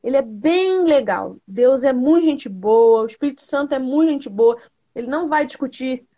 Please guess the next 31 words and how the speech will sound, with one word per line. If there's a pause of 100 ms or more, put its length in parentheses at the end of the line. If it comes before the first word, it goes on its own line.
(220)
com
você
se
você
não
quer
acreditar
nele.
Ele
é, (280)
ele
é
como
nós (300)
queremos
ser.
Você
não
quer
acreditar
em
mim? (640)
Aleluia,
Deus
te
abençoe.
<laughs>
Vai
com
Deus,
entendeu?